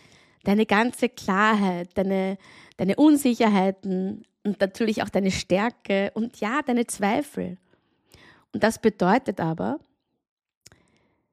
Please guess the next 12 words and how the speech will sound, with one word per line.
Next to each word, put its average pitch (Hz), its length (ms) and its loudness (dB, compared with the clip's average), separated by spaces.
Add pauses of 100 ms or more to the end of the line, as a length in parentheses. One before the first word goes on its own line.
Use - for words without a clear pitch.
(420)
du 214 80 -2
kannst 208 340 -2
dein 196 140 4
Business 220 380 2
nicht 202 160 -2
entwickeln, 202 520 -4
ohne 185 140 0
dich 185 180 -8
selbst - 420 -2
zu - 80 -6
entwickeln. 170 680 -12 (2250)
Und 214 320 4